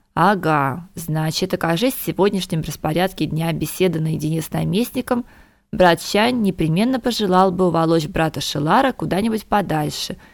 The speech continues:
и занять интеллектуальными беседами до самой ночи. Интересно, спросит он о планах на завтра или всё же сочтёт подозрительным?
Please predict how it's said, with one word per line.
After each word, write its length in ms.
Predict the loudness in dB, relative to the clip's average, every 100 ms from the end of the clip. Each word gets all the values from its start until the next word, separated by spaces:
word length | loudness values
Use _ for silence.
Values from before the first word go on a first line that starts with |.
| _ -4
и 60 | -2
занять 560 | 0 0 2 0 0 -4
интеллектуальными 800 | -2 0 0 0 4 4 4 0
беседами 540 | -2 -4 0 0 2
до 180 | 0 0
самой 360 | 0 0 2 2
ночи. 520 | 0 -2 -4 -6 -8 -12 -4
Интересно, 640 | -2 2 2 2 0 -2
спросит 500 | -8 -2 0 0 0
он 100 | 2
о 80 | 0
планах 380 | 2 0 0 0
на 160 | -2 0
завтра 540 | 0 0 -4 -8 -8 -12 _ -2
или 220 | 0 0
всё 200 | 0 0
же 100 | 0
сочтёт 460 | -2 -4 -2 -2
подозрительным? 1040 | -2 0 0 0 -2 -2 -4 -8 -8 -8